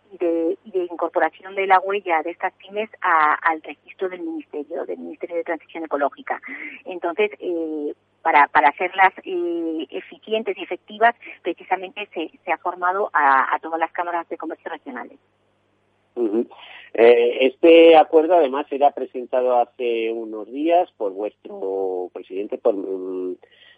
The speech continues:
Speaker 2: eh, por
Speaker 1: Ujú.
Speaker 2: Inchausti, si mal no, no recuerdo.
Speaker 1: Sí, sí.
Speaker 2: Y, mm, y bueno, creo que vais a contar con cofinanciación de feder, ¿no?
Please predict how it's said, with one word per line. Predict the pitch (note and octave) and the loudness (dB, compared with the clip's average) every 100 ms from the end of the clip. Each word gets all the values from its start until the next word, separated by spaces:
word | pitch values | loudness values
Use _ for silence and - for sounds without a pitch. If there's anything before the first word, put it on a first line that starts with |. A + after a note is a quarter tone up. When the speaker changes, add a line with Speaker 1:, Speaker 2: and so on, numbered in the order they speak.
| - | -10
Speaker 2:
eh, | G#2 G2+ G2 F#2+ | -2 2 2 2
por | F#2 | -2
Speaker 1:
Ujú. | F#2 | -2
Speaker 2:
Inchausti, | G2+ A2 - F#3+ F#3+ | 2 2 4 2 2
si | G2 | 0
mal | F#2+ G2 | 2 4
no, | G2 F#2+ F#2+ F#2 | 4 4 4 2
no | F#2 F#2+ | 0 0
recuerdo. | G2 - A#2+ C3 E3+ F#3 F3 - _ _ | -2 4 4 6 4 0 -12 -20 _ _
Speaker 1:
Sí, | C3+ | -12
sí. | A#2+ | -10
Speaker 2:
Y, | A#2+ A#2 A2+ A2+ A2 A2 G#2+ | -10 -10 -8 -6 -6 -6 -6
mm, | G#2 G#2 G#2 G2+ G2 G2 G2 - _ _ _ _ | -8 -12 -14 -18 -20 -20 -20 -20 _ _ _ _
y | - A2+ | -10 0
bueno, | C#3 E3+ - | 4 4 4
creo | C3 C#3+ - | 2 4 4
que | F3 D3+ B2 | 2 2 2
vais | B2+ B2 | 0 -2
a | C#3+ | -2
contar | C3+ B2+ C#3+ | -2 -4 -4
con | D#3+ C#3+ C#3 B2+ B2 A#2 A2 | -4 -4 -4 -6 -6 -10 -8
cofinanciación | - B2+ C#3 A#2+ - B2+ - C#3+ D3+ | -6 -4 -4 -6 -4 -6 -2 -2 0
de | C3+ | 0
feder, | C#3+ D3 F3 G#3+ A3+ _ | 2 2 2 0 -4 _
¿no? | B2 D3+ B3+ | -8 -6 -6